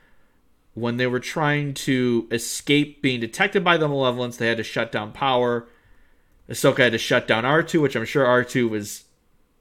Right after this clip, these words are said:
very pleased about. But who fucks it up for everyone? The goddamn Medroid. <laughs>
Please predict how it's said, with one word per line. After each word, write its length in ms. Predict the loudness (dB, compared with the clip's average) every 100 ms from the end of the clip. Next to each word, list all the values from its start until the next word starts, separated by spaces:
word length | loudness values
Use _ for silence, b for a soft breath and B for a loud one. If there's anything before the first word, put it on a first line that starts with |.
| _ 0
very 580 | 6 8 8 6 2 -4 -20
pleased 360 | -8 -6 -6 -8
about. 420 | -10 -10 -12 -14 b b b b b b -6
But 120 | -2
who 180 | -2 -2
fucks 340 | 2 0 2
it 60 | 0
up 100 | 0
for 120 | 2
everyone? 580 | 2 2 0 -2 -2 -10 -6
The 80 |
goddamn 680 | 0 4 6 6 4 4 4
Medroid. 680 | 6 4 2 4 6 6
<laughs> 60 | 2